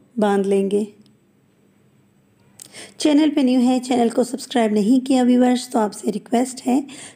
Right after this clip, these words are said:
चैनल को ज़रूर सब्सक्राइब करें। वीडियो अच्छी लगे तो इसे like भी ज़रूर कीजिएगा।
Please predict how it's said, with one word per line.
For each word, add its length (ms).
चैनल 380
को 200
ज़रूर 380
सब्सक्राइब 680
करें। 220
वीडियो 280
अच्छी 260
लगे 280
तो 140
इसे 220
like 340
भी 120
ज़रूर 300
कीजिएगा। 520